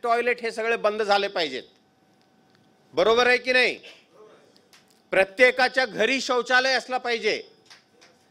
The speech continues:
मी आज सकाळी पंचशील नगरमध्ये गेलो होतो. तिथे आमची बहीण, त्यांचं नाव शिंदे,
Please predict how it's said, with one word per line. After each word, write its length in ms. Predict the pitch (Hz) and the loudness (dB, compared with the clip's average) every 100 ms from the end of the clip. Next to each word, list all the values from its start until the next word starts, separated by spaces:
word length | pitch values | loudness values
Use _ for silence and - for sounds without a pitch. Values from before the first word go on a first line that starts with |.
| _ _ _ _ | _ _ _ _
मी 180 | 151 220 | -2 2
आज 200 | 240 247 | 4 2
सकाळी 840 | - 214 233 254 262 247 254 262 _ _ _ _ _ _ _ - | -2 -2 2 2 2 -2 -4 -8 _ _ _ _ _ _ _ -2
पंचशील 400 | 190 196 - 262 | -2 0 -4 0
नगरमध्ये 460 | 247 247 240 247 | 2 2 2 2
गेलो 240 | 233 233 247 | 4 4 4
होतो. 480 | 240 233 139 92 _ _ _ _ _ _ _ _ - | 2 0 -2 -4 _ _ _ _ _ _ _ _ -16
तिथे 560 | 160 220 226 220 - _ _ _ _ _ _ _ _ _ _ _ _ _ _ _ _ _ _ _ _ _ _ _ _ - | -8 0 2 2 -2 _ _ _ _ _ _ _ _ _ _ _ _ _ _ _ _ _ _ _ _ _ _ _ _ -12
आमची 240 | 147 196 - - _ _ | -6 -6 -8 -18 _ _
बहीण, 880 | - 127 131 147 220 247 180 131 123 | -20 -4 0 2 2 2 0 -4 -14
त्यांचं 420 | - 151 143 170 | -12 -12 -8 -6
नाव 460 | 160 175 190 190 180 170 _ _ _ _ _ _ _ _ _ _ _ _ _ _ _ _ _ _ _ _ _ _ _ _ _ _ _ _ _ _ _ _ _ _ - _ _ _ _ - | -2 0 0 0 -2 -8 _ _ _ _ _ _ _ _ _ _ _ _ _ _ _ _ _ _ _ _ _ _ _ _ _ _ _ _ _ _ _ _ _ _ -20 _ _ _ _ -6
शिंदे, 480 | - 202 220 185 | -2 4 4 4